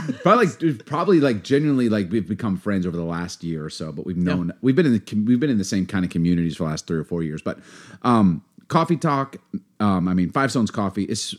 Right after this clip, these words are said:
Speaker 1: it really is. If you're in Seattle, you've heard of Five Stones Coffee. It's a great, very, um, very successful coffee shop. It's very loved in this area.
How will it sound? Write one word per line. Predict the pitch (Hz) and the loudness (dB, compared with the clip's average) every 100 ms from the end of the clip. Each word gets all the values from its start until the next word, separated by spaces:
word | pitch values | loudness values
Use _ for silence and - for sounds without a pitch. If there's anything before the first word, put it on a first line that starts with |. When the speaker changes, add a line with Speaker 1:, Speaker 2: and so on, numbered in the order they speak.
| - | 2
Speaker 1:
it | 117 | 4
really | 123 131 98 | 4 4 4
is. | 90 87 92 - - - - | 2 -2 -6 -10 -20 -20 -12
If | - | 0
you're | 110 | 4
in | 110 | 6
Seattle, | 104 104 92 92 | 4 2 2 2
you've | 87 90 | 0 0
heard | 95 | -2
of | 90 | -2
Five | 92 | -4
Stones | 98 90 | -4 -6
Coffee. | - 82 - | -6 -8 -6
It's | 104 | -6
a | 95 | -4
great, | - 95 92 - _ | 0 0 0 -4 _
very, | 87 92 90 85 82 - | -6 -4 -2 -4 -8 -10
um, | 85 78 76 76 - _ _ _ _ - - - _ - | -12 -10 -10 -12 -16 _ _ _ _ -20 -20 -20 _ -8
very | 98 110 | -2 -2
successful | - 95 95 - | -2 -8 -8 -8
coffee | - 127 113 | -4 -2 -2
shop. | - 107 101 - - | -2 -2 -2 -6 -16
It's | - | -10
very | 82 117 98 | 0 2 4
loved | 92 82 80 _ - | 2 0 -4 _ -6
in | 82 | -4
this | 82 80 - - | -4 -6 -10 -2
area. | 101 95 90 | 0 2 0